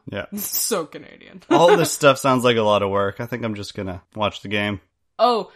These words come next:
Speaker 2: I like when the kids are asking Critter what he got all his, uh, his patches and badges and stuff for.
Speaker 1: Mm-hmm.
Speaker 2: 'Cause it's, like, a really twisted Girl Scout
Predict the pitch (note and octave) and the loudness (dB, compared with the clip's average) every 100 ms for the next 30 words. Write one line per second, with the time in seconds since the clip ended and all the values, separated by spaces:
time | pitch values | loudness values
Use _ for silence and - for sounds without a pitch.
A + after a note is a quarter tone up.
0 | - G3 G3+ G#3 C#4 A#3+ G#3+ - G#3 F#3+ | -6 -4 -2 -2 -4 -6 -6 -6 -8 -6
1 | G3 D#3 E3+ - F#3 F3 - F3+ F3 F3 | -6 -4 -4 -6 -14 -12 -10 -8 -6 -8
2 | F3+ _ _ _ _ _ - G3 G3 F3+ | -12 _ _ _ _ _ -14 -4 -2 -2
3 | F#3+ F#3 E3+ E3+ - E3 F3 F3+ E3+ D#3 | -4 0 0 -2 -4 -4 -4 -8 -8 -8
4 | D#3 C#3+ C3+ C3+ E3+ D#3+ - C3+ D3+ G3+ | -8 -8 -8 -10 -12 -14 -10 -8 -8 -10
5 | F#3+ G3 F#3+ - _ - D3+ D3 E3 F3+ | -10 -10 -12 -18 _ -20 -18 -16 -14 -12
6 | F#3+ G#3 G3+ A#3 - A#3+ A#3+ B3+ C4+ F#2+ | -12 -12 -8 -8 -8 -4 0 0 -2 -8
7 | _ _ _ - B3+ A3 B3+ - C4+ B3+ | _ _ _ -6 -4 -2 -4 -4 -2 -4
8 | - - _ _ _ G#3+ G3+ G3 G3+ A#3 | -6 -20 _ _ _ -4 -2 -2 -2 -4
9 | - - G#3 - A3 E3+ F3 F3 F#3+ - | -6 -4 -4 -4 -8 -8 -8 -6 -6 -6
10 | A3+ A3 | -4 -4